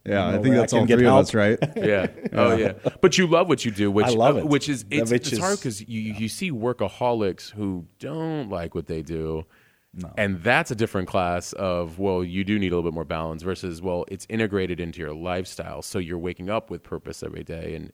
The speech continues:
Speaker 3: and, and yeah, I, I, I understand how it feels. I, I, I say if you, if we wake up, we're still having a job to do. We're still supposed to live out our greatest self.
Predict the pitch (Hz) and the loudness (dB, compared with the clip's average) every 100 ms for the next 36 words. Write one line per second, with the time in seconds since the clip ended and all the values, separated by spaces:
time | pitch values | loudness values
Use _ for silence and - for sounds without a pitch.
0 | - 92 87 - - - - 139 151 95 | -8 -8 -8 -14 -20 -12 -2 2 2 2
1 | 107 107 - 101 101 87 101 98 - 95 | 0 -2 -2 -2 -2 -2 -4 -4 -4 -6
2 | 92 82 113 92 90 78 - 80 92 85 | -6 -2 0 0 -2 -6 -10 -12 -10 -12
3 | - 92 - 87 80 78 78 80 80 92 | -12 -14 -10 -10 -10 -14 -14 -10 -8 -6
4 | 98 90 95 _ _ _ 80 82 - 101 | -4 -4 -6 _ _ _ -14 -12 -8 -6
5 | 90 85 92 87 85 80 90 85 82 82 | -4 -4 -6 -6 -8 -6 -4 -4 -6 -10
6 | 80 95 87 - 95 90 87 87 82 80 | -8 -6 -8 -8 -10 -6 -6 -4 -4 -6
7 | 87 82 82 - 127 139 - | -6 -6 -6 0 0 0 -8